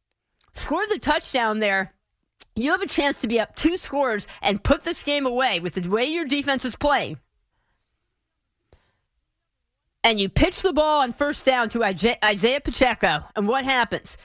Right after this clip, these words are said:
He runs for twenty-nine yards. Now you're down to the three-yard line. First and goal at the three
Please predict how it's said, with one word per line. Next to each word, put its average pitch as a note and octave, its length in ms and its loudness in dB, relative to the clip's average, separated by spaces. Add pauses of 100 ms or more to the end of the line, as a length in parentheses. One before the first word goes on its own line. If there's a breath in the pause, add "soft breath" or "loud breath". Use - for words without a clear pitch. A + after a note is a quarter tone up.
(100)
He D#4 140 -2
runs D4+ 420 -2 (140 loud breath)
for A3 200 0
twenty-nine D#4+ 760 0
yards. C#4 480 -4 (1300)
Now C4 200 4
you're F#4+ 140 0
down D4 280 2
to A#3 80 -2
the F#3 100 -4
three-yard C4+ 720 0
line. F3+ 360 0 (100)
First F4+ 360 2
and E4 140 0
goal B3 300 -2
at - 140 -2
the G3 80 -2
three C#4+ 600 -4